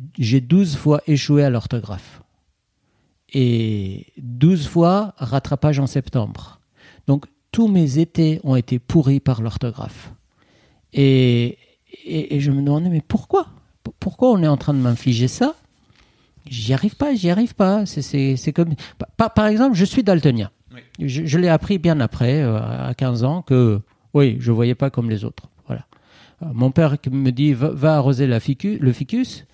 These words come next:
Speaker 1: Et je lui dis, euh, le, le, le, celle qui a des feuilles marron. Il me dit, mais non, il n'y a pas de plante à feuilles marron, euh, non, euh, qu'est-ce que c'est que ça ? Et il, il me demande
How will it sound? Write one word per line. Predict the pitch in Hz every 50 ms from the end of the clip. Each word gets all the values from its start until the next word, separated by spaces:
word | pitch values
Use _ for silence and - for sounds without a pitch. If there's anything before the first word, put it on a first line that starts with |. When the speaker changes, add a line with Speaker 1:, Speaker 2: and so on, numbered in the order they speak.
| _ _ _ _ -
Speaker 1:
Et | 131
je | 127 135
lui | 131 131 135
dis, | 131 147 156 151 147
euh, | 135 123 123 120 120
le, | 123 131 131 127 127
le, | 127 127 123 120 120 120 117 117 113 113 113 113 113 113 113 117
le, | 123 123 135 139 131 131 135 139 135 113 - - - - _ _
celle | - - - 151 156 147 147
qui | - - 160
a | 143
des | 135 127 135 135 131 131
feuilles | - - 139 139 135
marron. | 135 135 127 120 185 233 349 320 - _ _ _ _ _ _
Il | - 139
me | 139
dit, | 127 131 160
mais | 156 143 151
non, | 175 180 -
il | - - - - - 285 254 - 165
n'y | 170
a | -
pas | - 180 160
de | 127
plante | - _ 156 165 160 147 -
à | 202 123
feuilles | 107 143 139 131
marron, | 131 147 170 180 214 220 214 208 180
euh, | 151 147 139 135 131 123 123 120 117 120 120
non, | 131 165 196 202 190 180 160
euh, | 139 127 123 117 110 107 104 104 107 113 123 131
qu'est-ce | 139 147 135 -
que | 135
c'est | 113 - 110 113
que | -
ça ? | - 175 214 277 262 196
Et | 147
il, | 127 120 117 117 120 123 123 120 117 113 120 120
il | 123 123
me | 123 120 117 113
demande | 131 127 120 131 143 147 135